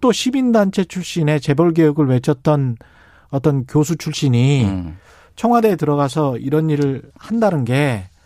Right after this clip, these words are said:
Speaker 1: 그게 이제 국민적 분노를 일으키는 것이고
Speaker 2: 음.
Speaker 1: 그런 것들이 자꾸 지금 몇 번 쌓였었잖아요.
Speaker 2: 예.
Speaker 1: 민주당 정부에서. 그런 것들을 줄여나가고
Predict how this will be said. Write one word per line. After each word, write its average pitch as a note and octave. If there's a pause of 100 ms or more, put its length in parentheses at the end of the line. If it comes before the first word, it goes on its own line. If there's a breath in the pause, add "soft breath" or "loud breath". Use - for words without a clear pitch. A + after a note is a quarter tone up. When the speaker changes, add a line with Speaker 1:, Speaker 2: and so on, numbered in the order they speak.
(500 soft breath)
Speaker 1:
그게 F#3+
이제 D3+
국민적 D#3+
분노를 D#3
일으키는 F3+
것이고 B2
Speaker 2:
음. F2 (180)
Speaker 1:
그런 G3
것들이 B3+
자꾸 -
지금 G#3 (340 soft breath)
몇 B2+
번 A3
쌓였었잖아요. G3
Speaker 2:
예. F2+
Speaker 1:
민주당 D3+
정부에서. B2+ (500 soft breath)
그런 F3
것들을 G#3+ (380)
줄여나가고 E3